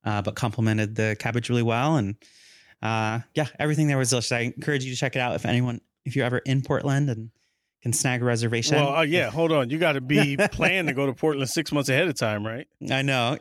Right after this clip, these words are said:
Speaker 1: <laughs>
Speaker 2: <laughs> Do you have cocktails there too? I, I'm looking on their website. I see some cool looking cocktails.
Speaker 1: Yeah, we did have some cool cocktails.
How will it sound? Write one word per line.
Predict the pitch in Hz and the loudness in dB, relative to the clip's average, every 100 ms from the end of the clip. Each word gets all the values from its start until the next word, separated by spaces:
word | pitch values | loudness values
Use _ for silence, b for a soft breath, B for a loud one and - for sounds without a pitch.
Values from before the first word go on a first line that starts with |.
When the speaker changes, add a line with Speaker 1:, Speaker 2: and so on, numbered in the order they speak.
| - - | -4 -2
Speaker 1:
<laughs> | 175 185 185 - 180 285 370 214 302 - - 415 370 | -2 0 -2 -2 -2 -2 -2 -2 -2 -4 -6 -6 -10
Speaker 2:
<laughs> | - - _ _ _ _ _ _ _ _ 117 | -16 -20 _ _ _ _ _ _ _ _ -10
Do | 127 | -4
you | 165 | 0
have | 165 139 | 0 0
cocktails | 170 160 - 170 165 | 0 0 0 0 0
there | 165 160 | 0 0
too? | 180 196 - _ _ - | -2 -4 -10 _ _ -10
I, | 127 131 135 | -4 -4 -4
I'm | 123 | -4
looking | 123 123 120 | -4 -2 -4
on | 110 | -2
their | |
website. | 110 110 101 101 | -4 -6 -8 -10
I | |
see | 98 107 | -10 -16
some | 98 101 | -18 -16
cool | 104 | -14
looking | 95 90 | -14 -16
cocktails. | 90 104 101 90 90 _ _ _ _ | -16 -18 -18 -20 -20 _ _ _ _
Speaker 1:
Yeah, | 131 127 | -2 0
we | 120 | 0
did | 127 147 | 0 0
have | 151 | 0
some | - 151 147 139 - | 2 2 2 0 -4
cool | - 156 | -2 0
cocktails. | 165 151 - 151 147 147 151 - | 0 -4 0 2 2 0 -2 -8